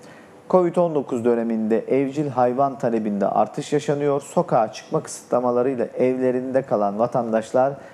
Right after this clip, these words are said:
evcil hayvanlara ilgi duymaya başladı. Geçtiğimiz yıllara oranla büyük ölçüde artan taleplerle birlikte fiyatlarda da artış oldu.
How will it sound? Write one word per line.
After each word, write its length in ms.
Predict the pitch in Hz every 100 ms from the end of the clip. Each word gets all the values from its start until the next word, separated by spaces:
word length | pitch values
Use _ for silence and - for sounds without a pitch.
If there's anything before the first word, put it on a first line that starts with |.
| - -
evcil 320 | 143 139 151
hayvanlara 560 | 127 113 107 101 101
ilgi 320 | 95 117 117 110
duymaya 380 | 107 98 98
başladı. 580 | 104 - - 147 151 151 - - -
Geçtiğimiz 680 | - 143 - 139 143 147 127
yıllara 460 | 135 127 123 120 110
oranla 500 | 127 123 110 104 117
büyük 280 | 127 113
ölçüde 340 | 110 98 107 104
artan 460 | 95 120 117 104
taleplerle 680 | 98 113 117 113 113 107 101
birlikte 540 | 127 113 107 - 123 123 - - -
fiyatlarda 680 | - 120 117 120 117 117 113
da 140 | 117
artış 420 | 110 110 - 123 110
oldu. 500 | 98 95 120 139